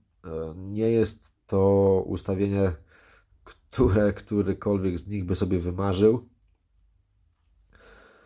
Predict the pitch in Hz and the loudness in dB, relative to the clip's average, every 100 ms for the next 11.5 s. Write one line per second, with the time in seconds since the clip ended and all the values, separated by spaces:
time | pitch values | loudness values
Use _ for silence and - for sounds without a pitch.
0 | - _ _ - - - - _ - - | -20 _ _ -14 -14 -20 -20 _ -8 -4
1 | 98 98 95 90 90 - 107 92 87 104 | -2 -2 -2 -2 -4 0 0 2 0 0
2 | 98 95 87 85 98 101 92 101 - 87 | 0 -2 -4 -2 0 0 -2 -4 -4 0
3 | 98 98 104 101 95 - 101 85 90 - | 2 2 2 0 -4 -2 -2 0 -2 0
4 | 92 87 85 - 76 87 - _ _ _ | 2 2 0 -6 -4 -4 -6 _ _ _
5 | _ - 98 98 95 - 98 98 87 98 | _ -8 -6 -2 -4 0 0 0 0 -4
6 | 98 92 87 90 87 95 - - - 92 | -2 -2 0 -2 -2 -4 -6 -18 -10 -10
7 | - - - 104 101 90 80 95 110 98 | -8 -8 -4 0 2 2 0 -4 -4 0
8 | 98 117 - 104 98 104 135 120 95 87 | 2 2 -2 -4 2 2 2 0 -2 -4
9 | - - 113 - - _ 92 98 113 123 | -6 -4 -6 -6 -18 _ -6 -6 0 2
10 | 107 85 76 - _ _ 101 101 85 98 | 2 -2 -10 -12 _ _ -18 -16 -6 -4
11 | 85 85 90 87 110 | -2 2 2 0 -6